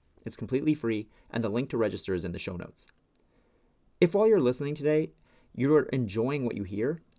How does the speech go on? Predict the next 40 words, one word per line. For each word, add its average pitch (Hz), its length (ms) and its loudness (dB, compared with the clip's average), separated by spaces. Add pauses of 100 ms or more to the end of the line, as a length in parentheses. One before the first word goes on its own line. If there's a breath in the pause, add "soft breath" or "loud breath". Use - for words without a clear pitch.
(100)
take 202 160 -2
a 220 40 -2
second 208 260 -2
and 170 100 -4
snap 156 280 -6
a 143 40 -6
quick 151 200 -4
screenshot 127 640 -6
and 135 180 -8
upload 190 340 2
it 180 100 -4
to - 120 -2
Instagram 143 560 -4
and 123 140 -2
tag 151 340 -2
me 98 260 -6 (260)
at 123 160 -2
Paul 110 220 0
Levitin 101 440 -4 (260 soft breath)
so - 140 -6
I 127 40 0
can 131 120 -4
share 131 280 -2
in 120 60 0
your 104 140 -2
enthusiasm 131 760 -2
and 120 120 0
repost 127 420 0
it 107 100 -4
to 104 60 -8
my 98 140 -4
audience. - 440 -8 (320 soft breath)
It 123 80 -2
really 131 300 2
makes 113 280 0
my 98 100 -2
day 92 180 0
to 90 80 -4
see - 200 -10
these. - 320 -16